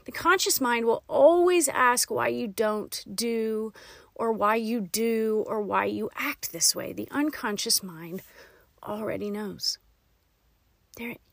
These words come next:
you already know inside why. You have to face it. That's hard.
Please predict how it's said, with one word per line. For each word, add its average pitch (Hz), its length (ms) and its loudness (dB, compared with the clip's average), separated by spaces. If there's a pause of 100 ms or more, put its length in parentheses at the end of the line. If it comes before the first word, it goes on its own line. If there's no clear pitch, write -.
(160)
you 269 160 -2
already 285 240 0
know 226 440 -4
inside 196 580 -4
why. 170 360 -14 (2500)
You 226 120 -8
have 240 240 -4
to 226 460 -4 (1500)
face - 540 0
it. - 160 -14 (2750)
That's 185 220 -8
hard. 302 340 0